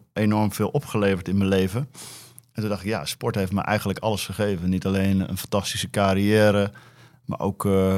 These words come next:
mijn beste vrienden heb ik daar mogen ontmoeten. Eh, sociaal heb ik, eh, ja, er heel veel, eh, mooie herinneringen aan.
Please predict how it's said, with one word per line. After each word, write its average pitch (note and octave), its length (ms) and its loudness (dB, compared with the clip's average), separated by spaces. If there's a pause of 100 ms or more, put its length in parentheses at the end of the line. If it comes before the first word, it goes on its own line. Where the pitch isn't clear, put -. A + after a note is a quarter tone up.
mijn F#2+ 140 0
beste G#2 280 0
vrienden A2+ 320 6
heb G#2 120 2
ik G2 100 -2
daar G2 240 2
mogen G2 300 0
ontmoeten. F#2+ 680 0 (420)
Eh, F2 340 -2
sociaal G#2 600 4
heb G2 160 2
ik, G2+ 140 -4
eh, G2 320 2
ja, F#2 220 0
er F2+ 100 -2
heel G2+ 160 0
veel, G2 480 2
eh, F#2+ 60 2
mooie G2+ 280 4
herinneringen G2+ 720 2 (120)
aan. G2 320 2